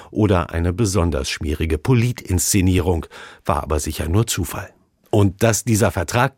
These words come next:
grob auch schon vor Monaten möglich gewesen wäre, interessiert jetzt wahrscheinlich eh niemanden mehr, zumindest nicht in ihrem Ministerbüro. Theresa May ist weg, Sie haben den Job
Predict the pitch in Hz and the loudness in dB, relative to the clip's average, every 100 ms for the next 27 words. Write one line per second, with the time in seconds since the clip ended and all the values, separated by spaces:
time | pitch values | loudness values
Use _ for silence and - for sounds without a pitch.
0 | 101 107 92 135 170 - - 92 - - | -2 0 4 4 4 -4 -6 -4 -4 -4
1 | 87 - 82 101 165 131 92 85 80 82 | -4 -4 -2 2 2 2 -2 -4 -6 -6
2 | 90 95 90 82 87 101 104 127 - - | -8 -4 -2 0 0 2 2 0 -6 -12
3 | - 107 113 - 110 - 76 - - 78 | -6 -2 -2 0 -2 -2 -6 -6 -4 -2
4 | - 82 98 - 131 127 113 104 98 95 | 0 0 0 -2 2 4 4 4 0 -2
5 | 104 101 98 - - - _ - - 90 | -2 0 -2 -4 -20 -20 _ -8 -2 0
6 | 82 82 80 73 - - 80 - 76 71 | 0 -2 -6 -8 -8 -6 -6 -2 -2 0
7 | 71 98 123 87 85 73 87 - - _ | 2 2 2 0 -4 -8 -8 -8 -14 _
8 | _ - 92 113 110 92 87 87 85 120 | _ 0 4 4 4 2 0 -4 -4 0
9 | 147 - _ - 92 85 117 104 101 98 | 0 -2 _ -12 -6 0 0 2 0 2
10 | 107 98 | 2 0